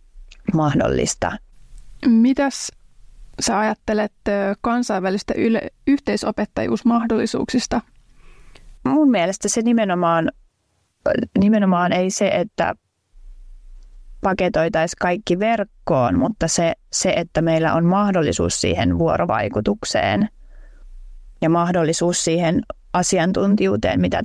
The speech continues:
Speaker 1: mistä tavallaan on meillä kokemustakin, että meillä on voinut olla sitten vaikka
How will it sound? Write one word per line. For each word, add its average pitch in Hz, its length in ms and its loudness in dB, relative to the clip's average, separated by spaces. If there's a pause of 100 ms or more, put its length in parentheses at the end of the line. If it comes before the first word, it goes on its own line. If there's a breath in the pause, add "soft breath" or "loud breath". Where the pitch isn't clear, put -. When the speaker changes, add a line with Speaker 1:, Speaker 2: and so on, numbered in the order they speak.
Speaker 1:
mistä 180 260 -2
tavallaan 170 480 0
on 170 100 2
meillä 175 280 0
kokemustakin, 185 800 -2
että - 180 -2
meillä - 240 0
on - 80 0
voinut 69 280 2
olla 190 260 0
sitten - 440 -2
vaikka - 360 -2